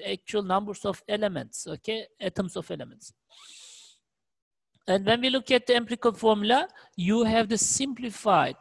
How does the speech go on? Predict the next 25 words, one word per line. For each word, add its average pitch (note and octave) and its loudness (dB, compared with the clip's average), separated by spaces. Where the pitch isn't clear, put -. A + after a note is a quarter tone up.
simplified, A3 0
you, G3+ -4
you G3+ -4
can G#3+ -2
see G#3+ -4
in G#3 -6
the F#3+ -2
formula, F3+ -2
empirical F#3+ -8
formula, E3 -6
you G3 -6
can G#3 -4
see G#3+ -8
the G#3 -8
simplified A#3 0
ratio A#3+ 0
of - -6
elements F#3 -4
in F3 -16
the, D#3 -6
in F3 -10
the, D#3 -10
in E3 -12
the D#3 -4
compound, D#3 -8